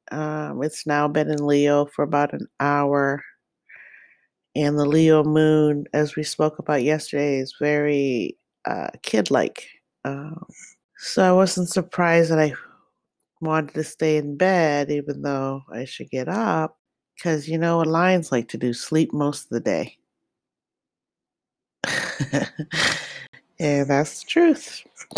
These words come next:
Mm, excuse me, my allergies. They've been getting better over the past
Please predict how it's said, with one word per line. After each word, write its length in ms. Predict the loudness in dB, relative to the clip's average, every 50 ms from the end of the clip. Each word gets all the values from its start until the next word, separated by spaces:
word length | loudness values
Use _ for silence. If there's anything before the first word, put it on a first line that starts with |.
| -6 -4 -4 -4 -6 -6 -14 _ _ _ _ _ _ _ _ _ _ _ _ _ _ _ _ _ _ _ _ _ _ _ _ _ _ -8
Mm, 280 | -6 -4 -4 -4 -4 -6
excuse 420 | -8 -8 -2 0 2 2 2 2
me, 120 | 2 2 4
my 180 | 4 4 4
allergies. 640 | 4 4 4 4 4 4 4 4 2 0 -4 -4 -2
They've 120 | -2 0
been 160 | 2 0 0
getting 420 | 2 4 4 4 4 2 -2 -4 -8 _ _ _ 0
better 400 | 2 2 4 4 2 2 0 -4 -10 -4
over 240 | 2 2 4 4 4
the 120 | 2 0
past 680 | -2 -2 -2 0 0 -2 -2 -4 -8 -10 -12 -14 -18 _